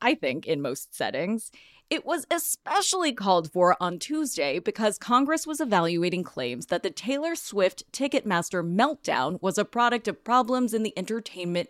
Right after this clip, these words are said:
industry that require government action. The Taylor Swift Ticketmaster meltdown happened back in November when Ticketmaster put Taylor Swift tickets on sale for her upcoming tour.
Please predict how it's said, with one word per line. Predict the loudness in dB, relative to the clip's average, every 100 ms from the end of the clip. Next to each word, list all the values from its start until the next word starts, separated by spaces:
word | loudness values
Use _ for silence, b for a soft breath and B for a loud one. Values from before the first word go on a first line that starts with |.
| -4
industry | -4 -4 -6 -6
that | -4 -6 -6
require | -10 -4 -2 0 -2
government | -6 -10 -10 -10 -10 -8
action. | -8 -8 -6 -6 -8 -12 -4
The | -2
Taylor | 0 0 0
Swift | 0 -2 0
Ticketmaster | 2 2 4 2 2
meltdown | -2 0 -2 -2 -2 2
happened | 2 4 0 2
back | 4 4 4
in | 4
November | 4 0 -4 -4 -6
when | -2 -4 -2
Ticketmaster | -2 0 2 2 -2 -4
put | -6
Taylor | -4 -2 -2
Swift | -2 -4 -4
tickets | -6 -4 -4 -2
on | -2
sale | -2 -4 -6
for | -6 -4
her | -4 -2
upcoming | -4 -4 -2 -2
tour. | 0 0 0